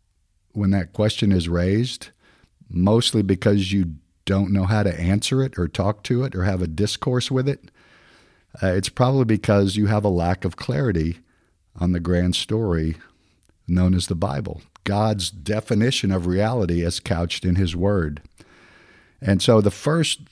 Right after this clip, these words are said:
the first response to this bad idea is anxiety. And the anxiety,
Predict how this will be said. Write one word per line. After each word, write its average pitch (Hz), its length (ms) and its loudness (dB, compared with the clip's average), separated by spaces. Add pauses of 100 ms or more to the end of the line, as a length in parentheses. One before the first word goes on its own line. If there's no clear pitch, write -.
(180)
the 110 100 -2
first 139 380 -2
response 123 840 0 (460)
to 110 100 2
this 101 160 4
bad 101 300 2
idea 104 420 2
is 95 260 0
anxiety. 95 840 0 (640)
And 101 160 4
the 101 80 6
anxiety, 107 800 4